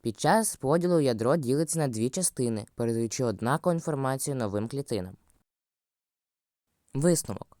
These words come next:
Ядро — це найважливіша частина клітини, яка відповідає за її роботу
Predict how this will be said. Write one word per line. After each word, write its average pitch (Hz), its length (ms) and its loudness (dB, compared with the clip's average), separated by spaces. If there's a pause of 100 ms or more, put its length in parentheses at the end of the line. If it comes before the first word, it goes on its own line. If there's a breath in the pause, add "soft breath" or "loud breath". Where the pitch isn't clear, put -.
(140)
Ядро — 113 280 2
це 190 100 2
найважливіша 156 680 2
частина 147 400 -2
клітини, 123 560 -2
яка 113 180 -2
відповідає 120 480 0
за 110 120 0
її 117 180 0
роботу 110 560 0